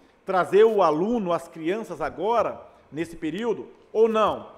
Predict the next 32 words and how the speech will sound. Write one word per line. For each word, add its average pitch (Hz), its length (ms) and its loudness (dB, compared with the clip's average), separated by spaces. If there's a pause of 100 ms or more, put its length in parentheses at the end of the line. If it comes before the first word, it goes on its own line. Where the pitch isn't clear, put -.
(280)
Então, 240 420 -4
a, 175 240 -2
a, 151 480 -8
a, 135 360 -8
as 123 340 -14
autoridades 185 600 -4
sanitárias 185 880 -2
e 185 100 -14
de 147 120 -20
saúde, 170 640 -6 (340)
elas 180 480 -2 (400)
têm 226 160 -4
agora 220 300 -2
uma 247 100 -2
missão 269 560 0 (380)
de 147 120 -14
trazer 190 420 0
pra 226 200 -4
nós 180 440 -2 (720)
qual 277 260 6
que 262 280 -4
é 214 420 -4
a 170 100 -8
melhor 202 320 -4
saída, 208 640 -4 (300)
qual 233 200 2
que 226 220 -6
é 214 240 -2
a 190 80 -2
melhor 202 300 -2
opção, 165 460 -6
volta 285 520 8